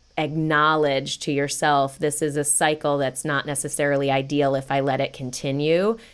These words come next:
that might be, you know, just,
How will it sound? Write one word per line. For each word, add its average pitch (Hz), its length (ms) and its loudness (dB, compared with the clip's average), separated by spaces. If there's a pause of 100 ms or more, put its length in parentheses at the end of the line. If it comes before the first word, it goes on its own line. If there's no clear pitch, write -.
(140)
that 151 320 2
might 151 260 -2
be, 135 400 0 (560)
you 139 140 -2
know, 123 180 -2
just, 165 360 -4